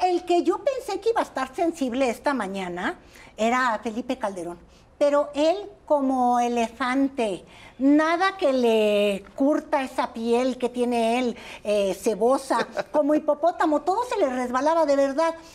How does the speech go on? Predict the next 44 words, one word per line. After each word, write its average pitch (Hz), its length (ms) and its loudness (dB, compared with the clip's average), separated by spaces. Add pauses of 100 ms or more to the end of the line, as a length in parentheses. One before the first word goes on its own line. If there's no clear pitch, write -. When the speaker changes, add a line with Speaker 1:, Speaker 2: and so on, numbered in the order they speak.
Speaker 1:
Y 285 120 2
yo 359 120 4
no 440 100 -2
sé 415 140 -6
si 392 120 -6
ustedes 349 300 0
se 359 60 -2
acuerdan 277 380 -2
que - 100 -4
ayer 262 320 0
cuando 190 280 -2
fue 233 200 0
la 254 120 2
sentencia 262 960 0
de 180 340 -4
Genaro 220 320 -2
García 226 340 -2
Luna, 269 320 0
su 226 120 -12
secretario 208 400 -8
de 233 60 -4
Seguridad, 240 640 -4 (300)
y 233 80 -10
se 214 140 0
dijo 254 320 -4
que 240 100 -2
pues 196 240 -6 (400)
pactó 262 720 -2
con 254 140 -2
el 208 140 -2
crimen 214 340 -4
organizado, 277 680 0
con 220 140 -8
el 185 120 -10
cártel 208 320 -8
de 214 80 -8
Sinaloa, 240 480 -2
etcétera. 285 500 -2 (300)
Y 330 120 4
todo 403 180 0 (120)
el 440 80 -2
mundo 415 160 -4
decía, 349 340 2 (280)
"Culpable 440 500 0